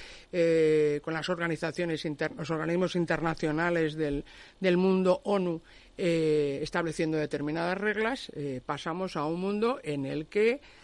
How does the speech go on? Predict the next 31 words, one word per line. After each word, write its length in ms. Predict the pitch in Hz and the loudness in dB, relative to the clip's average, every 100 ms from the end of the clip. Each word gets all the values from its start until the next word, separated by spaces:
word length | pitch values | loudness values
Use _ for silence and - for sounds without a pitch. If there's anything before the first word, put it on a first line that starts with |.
| - | -16
eh, 200 | - 160 160 | -4 -2 0
a 120 | 165 | -2
través 500 | 170 165 165 185 165 | 2 4 6 4 4
de 80 | 175 | 0
esa 180 | 156 160 | 0 -2
capacidad 480 | 160 - 143 165 | -2 -2 -2 0
de 80 | 156 | 0
negociación, 840 | 165 170 175 208 190 - 226 233 285 - - - - | 0 0 0 0 0 2 2 0 -2 -8 -20 -16 0
eh, 200 | 170 160 | 2 4
no 140 | 175 | 4
son 220 | 185 208 180 | 2 2 2
tanto 320 | 180 190 202 | 2 2 2
las 160 | 190 | 2
reglas 500 | 196 214 208 226 277 | 2 0 -2 -4 -6
como 360 | - 196 190 202 | -4 0 0 2
los 200 | 208 160 | 2 2
acuerdos 520 | 147 - 208 208 208 | -2 4 4 6 2
puntuales 540 | - 185 156 175 185 180 | 0 -4 0 0 0 -2
que 100 | 160 | -4
se 100 | 143 | -2
van 160 | 143 | -4
consiguiendo 580 | 143 165 151 160 156 160 | -2 -4 -2 -2 0 0
en 60 | 170 | 0
las 140 | 147 | -2
distintas 460 | 147 131 135 123 135 | -4 -6 -6 -6 -6
materias. 560 | 131 113 - 107 85 - | -8 -8 -8 -8 -8 -6
Es 140 | 170 | -4
un 120 | 180 | -2
mundo 340 | 165 190 185 175 | 0 0 0 0
totalmente 640 | 151 139 147 143 135 160 | -2 -4 -4 -2 -2 -4
nuevo 360 | 196 220 277 | -2 -2 -4